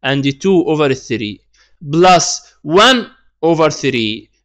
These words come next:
ابدا اعمل مين؟ اديشن، اقول له two ومفيش حاجه هنا هول نمبر، اقول له يبقى الانسر ايكوال two. عندي الدينومينيتور زي ما هو three، احط الثري واقول له two plus one قال ادينا three. Two and three over three، ما انا لسه قايل لك شبه اللي فوقيها بالظبط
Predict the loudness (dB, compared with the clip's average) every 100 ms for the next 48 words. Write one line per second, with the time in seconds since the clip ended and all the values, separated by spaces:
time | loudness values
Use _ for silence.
0 | -2 0 2 2 2 0 0 0 0 -4
1 | -4 -2 0 0 0 -2 -10 -20 -4 0
2 | 0 -2 -4 -2 0 0 -2 -2 0 2
3 | 2 0 0 0 0 0 0 0 0 2
4 | 0 0 0 -2 0 0 -2 0 -2 0
5 | -2 -2 _ _ -20 -12 -4 -2 0 0
6 | 0 0 0 0 0 2 2 2 0 -4
7 | -2 2 2 0 0 -2 -2 -6 -6 -6
8 | -2 0 0 0 -2 -2 0 2 2 2
9 | -2 -2 -2 -2 -2 -4 -6 -6 -8 _
10 | -20 _ -2 0 2 2 0 -2 0 0
11 | 2 4 2 2 2 2 2 0 0 2
12 | 2 2 2 0 2 0 0 2 2 2
13 | 2 0 0 -2 -4